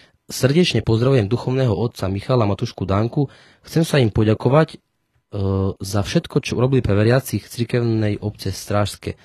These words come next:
za letné tábory, ktoré organizovali pre deti a mládež, za prácu pre filantropiu a za milé a srdečné stretnutia, na ktoré sa stále tešíme u našich rodičov v Bardejove.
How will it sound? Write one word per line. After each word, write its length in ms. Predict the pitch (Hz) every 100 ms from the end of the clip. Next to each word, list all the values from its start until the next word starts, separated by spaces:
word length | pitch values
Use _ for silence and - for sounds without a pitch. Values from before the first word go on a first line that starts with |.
| - - _
za 160 | 98 107
letné 280 | 139 -
tábory, 360 | 92 120 139 131
ktoré 200 | - 98
organizovali 600 | 107 113 120 120 113 110
pre 120 | -
deti 260 | 101 107 -
a 80 | 90
mládež, 440 | 92 120 127 117
za 80 | 104
prácu 320 | - 120 -
pre 160 | 101 90
filantropiu 720 | 117 117 123 123 117 117 113
a 80 | 92
za 120 | 95
milé 240 | 104 156
a 160 | 156 104
srdečné 440 | - 120 135 -
stretnutia, 680 | 92 - 113 139 - 135 123 - - - - _
na 120 | 110
ktoré 200 | 107 120
sa 160 | 113 101
stále 320 | - 160 131
tešíme 440 | - 113 - 123
u 80 | 101
našich 320 | 104 110 -
rodičov 440 | 90 98 107 95 87
v 40 |
Bardejove. 520 | 87 85 87 87 82